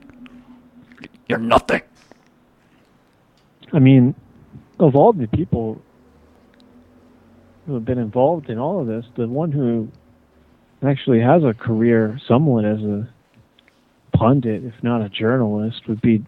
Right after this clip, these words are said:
Speaker 2: uh, old Barry Brown.
Speaker 1: Right. Barry's around. The Brown is in town.
Speaker 2: Yeah, he's doing, he's done publishing and, and wrote, written, you know, columns and, and, uh,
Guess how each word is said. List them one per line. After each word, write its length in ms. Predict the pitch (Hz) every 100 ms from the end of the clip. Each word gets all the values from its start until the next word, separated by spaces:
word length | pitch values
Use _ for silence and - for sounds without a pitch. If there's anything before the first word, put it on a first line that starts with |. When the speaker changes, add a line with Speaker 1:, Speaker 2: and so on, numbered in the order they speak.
| - 202
Speaker 2:
uh, 220 | 135 104
old 240 | 113 110 104
Barry 220 | 113 110
Brown. 560 | 101 110 123 110 120 127 _ _ _ - _ _ _ _ _ _ -
Speaker 1:
Right. 340 | 160 131 160 - _ _ _ _ _ _ _ -
Barry's 340 | 123 165 147
around. 540 | 143 156 180 - - - _ _ _ _ _ _ -
The 80 | 127
Brown 600 | 135 139 151 - - - -
is 160 | - -
in 160 | 110
town. 440 | - - 120 113 - _ _ _ _ _ _ -
Speaker 2:
Yeah, 140 | 117
he's 200 | 113 - -
doing, 360 | 113 117 139 - 147
he's 260 | 131 156 -
done 200 | 185 190 _ _ -
publishing 760 | 143 175 - 127 - 107 104
and, 180 | 104 117 _ 208
and 120 | 117
wrote, 320 | 127 131 139 -
written, 600 | 123 135 131 123 135 147 - _ _ _ -
you 100 | 107
know, 260 | 104 110 -
columns 600 | 131 180 190 120 104 110 -
and, 220 | 101 110 _ _ _ _ _ _ -
and, 280 | 110 107 113
uh, 360 | 110 107 104